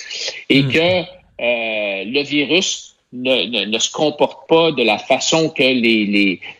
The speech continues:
Speaker 1: les mesures sont prises. Et, et finalement, s'ils admettent ça, il va falloir qu'ils admettent aussi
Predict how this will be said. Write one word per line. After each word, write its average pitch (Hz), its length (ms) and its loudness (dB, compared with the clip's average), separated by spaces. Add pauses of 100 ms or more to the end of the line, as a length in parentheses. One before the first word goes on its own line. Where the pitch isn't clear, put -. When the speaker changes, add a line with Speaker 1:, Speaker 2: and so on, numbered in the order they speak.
(100)
Speaker 1:
les 120 160 4
mesures 123 520 4
sont 98 280 -6
prises. 214 600 0 (360)
Et, 147 320 0
et 151 360 0 (640)
finalement, 202 680 -2
s'ils 262 460 2
admettent 135 380 0
ça, 262 260 2
il 214 120 2
va 156 100 2
falloir 175 460 0
qu'ils 156 200 0
admettent 151 400 0
aussi 202 560 2